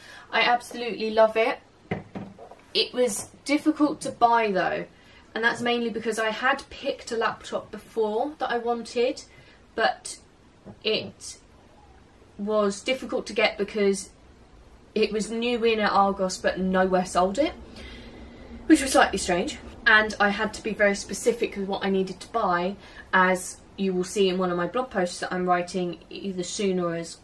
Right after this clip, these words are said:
gone up, I can't remember where it is, but if I, when it happens, I'll put it in the link in the description. I had technical issues with my editing, which made my computer die, so I had to buy a new laptop that had eight gigabytes of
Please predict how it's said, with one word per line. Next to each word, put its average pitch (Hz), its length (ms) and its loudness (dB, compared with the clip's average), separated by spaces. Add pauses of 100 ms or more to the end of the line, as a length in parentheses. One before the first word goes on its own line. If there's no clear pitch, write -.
(120)
gone 175 200 2
up, 165 180 -4
I 165 40 -10
can't 165 200 -8
remember 170 340 -4
where 165 160 -2
it - 80 -4
is, 175 180 -2
but - 220 -6
if 170 160 -4
I, 160 220 -4 (160)
when 185 200 2
it - 100 -6
happens, 170 400 -4
I'll 160 80 -2
put 170 120 -6
it 160 60 -6
in 170 80 -6
the 170 60 -4
link 165 240 -6
in 160 80 -8
the 160 80 -6
description. 165 560 -6 (260)
I 196 300 8
had 190 340 4
technical 202 540 2
issues 185 440 2
with 185 160 0
my 185 220 0
editing, 226 520 2
which - 360 -6 (120)
made 180 300 2
my 175 200 0
computer 180 400 -4
die, 180 560 2
so 185 580 4
I 180 220 2
had 180 300 -6
to 185 340 -2
buy 180 300 2
a 185 120 -4
new 196 220 4
laptop - 380 -4
that 170 120 -6
had 175 240 -6
eight 214 180 -4
gigabytes 190 720 -4
of 170 240 -4